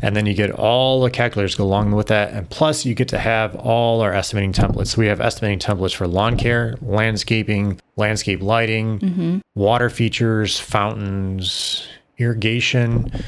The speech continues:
Speaker 1: So quite a few different templates in there. And the nice thing about these templates, you can customize them to fit your business. So if you end up doing, like, drainage, we have a little section on the landscaping section for drainage, but you can make that bigger. You can customize it to fit your business.
Speaker 2: Mm-hmm.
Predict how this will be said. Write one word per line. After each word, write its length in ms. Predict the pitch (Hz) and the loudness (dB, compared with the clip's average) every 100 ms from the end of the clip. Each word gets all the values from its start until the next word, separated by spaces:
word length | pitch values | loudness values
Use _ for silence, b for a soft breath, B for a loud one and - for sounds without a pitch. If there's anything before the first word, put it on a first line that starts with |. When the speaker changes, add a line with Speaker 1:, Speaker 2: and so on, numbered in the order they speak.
| B B | B B
Speaker 1:
So 120 | - | -2
quite 240 | 117 175 180 | 0 2 2
a 40 | |
few 140 | 170 | 2
different 320 | 147 131 117 - | 2 2 0 0
templates 340 | 120 107 - | 0 0 -2
in 80 | 104 | 0
there. 100 | 95 | 0
And 100 | 95 | 0
the 60 | 104 | 0
nice 220 | 127 - | 0 0
thing 100 | 131 | 0
about 120 | 123 | 2
these 180 | 123 - | 2 2
templates, 360 | 120 131 123 | 2 2 2
you 100 | 120 | 2
can 120 | 131 123 | 2 2
customize 540 | 139 127 127 104 101 | 0 0 0 0 0
them 80 | 104 | -4
to 60 | |
fit 220 | - 127 123 | -2 0 0
your 120 | 113 | 0
business. 420 | 127 107 87 85 | 2 0 -2 -2
So 420 | 104 98 98 92 - _ _ - | 0 2 0 -2 -8 _ _ -4
if 160 | 104 | -2
you 400 | 95 123 123 123 | 2 4 4 2
end 140 | 127 123 | 2 0
up 120 | 113 | 2
doing, 320 | 120 120 113 | 0 2 2
like, 200 | 110 113 | 2 0
drainage, 480 | 98 101 113 90 85 | 0 0 0 -2 -4
we 100 | 98 | 0
have 140 | 104 101 | 0 0
a 40 | |
little 200 | 104 127 | 0 0
section 360 | - 117 - 117 | 2 0 0 0
on 300 | 110 - 104 | 0 0 0
the 80 | 101 | 0
landscaping 400 | 113 127 - 104 | 0 0 -4 -2
section 300 | 113 101 104 | -2 -4 -4
for 140 | 107 | -4
drainage, 500 | 85 87 120 143 92 | -4 2 2 2 -2
but 100 | 123 | 0
you 120 | 165 | 0
can 160 | 156 139 | 2 2
make 180 | 120 120 | 0 0
that 200 | 123 113 | -2 0
bigger. 280 | 147 113 90 | 0 0 -2
You 180 | 104 117 | 0 0
can 140 | 123 | 0
customize 480 | - 127 127 120 107 | 0 -2 2 0 0
it 100 | - | -6
to 80 | 104 | -4
fit 200 | 131 135 | -2 0
your 100 | 107 | 0
business. 420 | 127 95 - - | 0 2 -2 0
Speaker 2:
Mm-hmm. 240 | 190 190 | 0 0